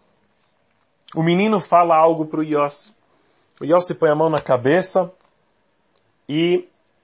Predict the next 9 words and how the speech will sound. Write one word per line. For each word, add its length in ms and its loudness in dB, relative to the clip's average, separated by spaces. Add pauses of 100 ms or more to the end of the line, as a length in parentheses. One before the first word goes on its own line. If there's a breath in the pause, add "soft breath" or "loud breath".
(340)
retorna 800 2
para 240 2
dentro 340 -6
do 80 -8
supermercado. 840 -4 (480)
O 60 -20
filho 280 -14
sai 220 -6
correndo 640 -6